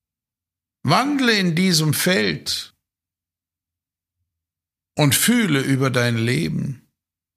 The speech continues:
Denke über dein Leben. Und das Lebenswerk wird sich dir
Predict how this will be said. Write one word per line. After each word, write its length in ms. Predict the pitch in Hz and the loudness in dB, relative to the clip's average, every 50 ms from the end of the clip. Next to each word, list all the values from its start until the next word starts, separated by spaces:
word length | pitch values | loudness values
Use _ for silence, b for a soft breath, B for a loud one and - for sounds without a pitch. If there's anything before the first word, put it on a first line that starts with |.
| _ _ _ _ _ _ _ _ _ _ _ _ _ _ _ _ _ _ _ _ _ _ _ _ _ _ _ - | _ _ _ _ _ _ _ _ _ _ _ _ _ _ _ _ _ _ _ _ _ _ _ _ _ _ _ -2
Denke 480 | 110 117 160 214 240 247 240 - 185 | 0 2 2 2 2 0 0 0 0
über 240 | 156 139 127 127 120 | 0 0 -2 -2 -2
dein 320 | 123 123 120 117 127 127 - | -2 -2 -2 -4 -4 -4 -6
Leben. 600 | - - - - - - - - - - 135 - _ _ _ _ _ _ _ _ _ _ _ _ _ _ _ _ _ _ _ _ _ _ _ _ _ _ _ _ _ _ _ _ _ _ _ _ _ _ _ _ _ _ _ _ _ _ _ _ _ _ _ _ _ _ _ _ _ _ _ _ _ _ _ _ _ _ | -6 -8 -8 -8 -8 -10 -10 -12 -12 -14 -16 -18 _ _ _ _ _ _ _ _ _ _ _ _ _ _ _ _ _ _ _ _ _ _ _ _ _ _ _ _ _ _ _ _ _ _ _ _ _ _ _ _ _ _ _ _ _ _ _ _ _ _ _ _ _ _ _ _ _ _ _ _ _ _ _ _ _ _
Und 160 | - 160 151 165 | 0 2 2 2
das 120 | 156 135 | 2 2
Lebenswerk 1200 | 147 180 240 285 285 247 214 156 139 - 110 107 95 92 92 - - - - - - - - _ _ _ _ _ _ _ _ _ _ _ _ _ _ - | 2 2 0 0 0 0 0 0 0 -2 -2 -2 -4 -4 -6 -8 -10 -14 -18 -20 -20 -20 -20 _ _ _ _ _ _ _ _ _ _ _ _ _ _ -4
wird 240 | 123 120 127 123 - | 0 0 0 0 -2
sich 340 | - 147 147 139 - - - | -2 -2 -2 -2 -2 -4 -4
dir 500 | 165 147 151 156 160 170 175 175 160 | -2 -2 0 0 -2 -2 -4 -6 -8